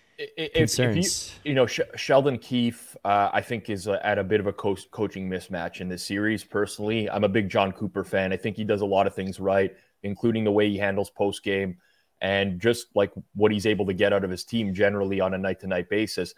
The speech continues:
Speaker 1: If Keefe is very attached to Justin Holl, if you don't wanna take Justin Holl out of the lineup because you want him to kill penalties, fine. You have to go eleven seven, and you have
Speaker 2: Yeah.
Speaker 1: to put Timothy Liljegren in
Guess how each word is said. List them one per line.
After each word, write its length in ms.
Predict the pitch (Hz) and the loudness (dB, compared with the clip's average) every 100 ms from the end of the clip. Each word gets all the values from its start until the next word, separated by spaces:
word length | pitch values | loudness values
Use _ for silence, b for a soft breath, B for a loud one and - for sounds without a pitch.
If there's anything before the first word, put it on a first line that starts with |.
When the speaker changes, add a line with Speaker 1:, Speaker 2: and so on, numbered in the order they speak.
| b b b - | b b b -2
Speaker 1:
If 120 | 120 - _ _ _ _ _ _ | -2 -2 _ _ _ _ _ _
Keefe 280 | - 160 147 | -4 -2 2
is 140 | 143 | 2
very 300 | 104 123 135 | 8 6 8
attached 440 | 117 110 110 113 - | 4 4 2 2 -6
to 80 | 98 | -2
Justin 360 | 104 101 98 | 0 0 -2
Holl, 440 | 90 92 98 120 _ _ _ _ _ _ _ | -4 0 0 0 _ _ _ _ _ _ _
if 160 | 131 123 | -8 0
you 140 | 135 | 8
don't 200 | 151 175 | 10 10
wanna 240 | 147 147 147 | 8 6 6
take 240 | 147 123 | 2 2
Justin 360 | 120 120 - 107 | 2 2 2 4
Holl 260 | 110 113 | 6 8
out 80 | 110 | 6
of 80 | 101 | 2
the 60 | |
lineup 400 | 98 92 98 127 - - | 0 2 2 0 -4 -8
because 320 | 110 120 95 | -6 -4 -4
you 120 | 101 | -2
want 260 | 98 101 107 | 2 2 2
him 80 | |
to 120 | 101 107 | -4 -6
kill 220 | 107 95 | -2 -2
penalties, 640 | - 98 110 139 143 - _ | 0 -4 -2 -4 -6 -8 _
fine. 500 | - 98 107 143 147 _ - | -2 2 4 2 -2 _ -6
You 120 | 107 | -4
have 220 | 104 120 123 | 2 2 4
to 80 | |
go 220 | 117 120 113 | 2 4 4
eleven 360 | 107 104 107 | 4 2 0
seven, 500 | 101 92 95 123 131 - _ - | -4 0 0 0 -2 -10 _ -8
and 140 | 104 | -4
you 80 | 98 | 0
have 160 | 101 | 2
Speaker 2:
Yeah. 80 | 80 | 0
Speaker 1:
to 60 | 92 | -2
put 340 | 104 98 - | 0 0 0
Timothy 360 | 110 95 90 95 | -6 -6 -6 -4
Liljegren 520 | 92 95 95 104 107 | -2 -2 -2 -2 0
in 260 | 110 117 | -2 -4